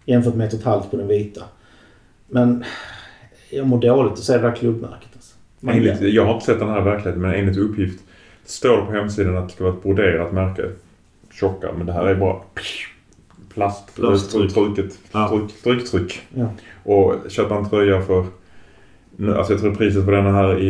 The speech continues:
Speaker 2: i replikaversionen är ändå hundratjugo euro.
Speaker 1: Mm. Och nu vet
Speaker 2: Mm.
Speaker 1: jag att du vill göra det här stilrent. Men den tröjan med ri-, med, med en riktigt färg på loggan, då hade den lyst. Det hade varit skitsnyggt.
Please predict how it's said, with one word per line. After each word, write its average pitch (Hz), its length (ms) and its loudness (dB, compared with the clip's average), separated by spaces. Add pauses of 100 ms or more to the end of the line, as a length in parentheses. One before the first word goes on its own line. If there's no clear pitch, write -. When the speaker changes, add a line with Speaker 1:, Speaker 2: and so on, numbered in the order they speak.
Speaker 2:
i 92 560 0
replikaversionen 90 1080 0
är 95 180 2
ändå 95 160 2
hundratjugo 90 720 -2
euro. 85 240 0 (200)
Speaker 1:
Mm. 127 200 -4 (120)
Och 143 80 2
nu 147 100 6
vet 185 140 8
Speaker 2:
Mm. 170 120 2
Speaker 1:
jag 165 60 8
att 156 60 4
du 160 60 2
vill 151 160 4
göra 156 160 6
det 139 60 4
här 135 80 2
stilrent. 120 560 0 (280)
Men 147 300 0
den 123 240 6
tröjan 131 720 4
med 135 200 4
ri-, 156 240 0
med, 139 380 4
med 143 260 4
en 131 160 4
riktigt 143 500 -2
färg 123 340 4
på - 60 2
loggan, 135 540 0 (200)
då 117 60 2
hade 120 140 4
den 143 180 4
lyst. - 760 0
Det 113 60 -6
hade 104 120 -2
varit 104 120 -8
skitsnyggt. - 1120 -6